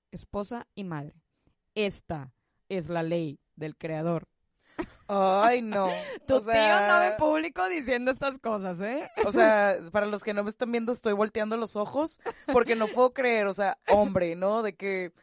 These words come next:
Speaker 2: ¿por qué tienes
Speaker 1: Déjame
Speaker 2: el de-,
Speaker 1: ayudarte,
Speaker 2: ajá,
Speaker 1: carnal.
Speaker 2: o sea,
Speaker 1: Déjame
Speaker 2: ¿por qué tú
Speaker 1: ayudarte.
Speaker 2: como hombre estás opinando sobre
Speaker 1: Sí.
Speaker 2: lo que yo tengo que hacer de mi vida?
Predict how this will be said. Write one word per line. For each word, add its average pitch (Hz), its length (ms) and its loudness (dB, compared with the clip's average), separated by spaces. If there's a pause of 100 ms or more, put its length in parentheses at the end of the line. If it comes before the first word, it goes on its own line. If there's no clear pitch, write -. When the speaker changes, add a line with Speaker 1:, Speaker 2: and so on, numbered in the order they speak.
(260)
Speaker 2:
¿por 247 160 2
qué 247 240 0
tienes 277 300 -6 (100)
Speaker 1:
Déjame 233 360 -6
Speaker 2:
el 262 60 -4
de-, 240 60 0
Speaker 1:
ayudarte, 262 260 2
Speaker 2:
ajá, 233 140 2
Speaker 1:
carnal. 277 460 6
Speaker 2:
o - 20 -4
sea, 233 180 -4
Speaker 1:
Déjame 233 220 -2
Speaker 2:
¿por 247 80 -2
qué - 0 - (100)
tú 240 60 4
Speaker 1:
ayudarte. 220 280 -2
Speaker 2:
como 349 260 -2
hombre 302 240 -4
estás 277 260 -14
opinando 262 720 -2 (400)
sobre 247 520 6
Speaker 1:
Sí. 269 60 -4
Speaker 2:
lo 262 240 6
que 254 180 -4
yo 233 240 -2
tengo 262 260 -2
que 269 100 -6
hacer 240 180 -6
de 262 100 -12
mi 240 140 -10
vida? 247 340 -6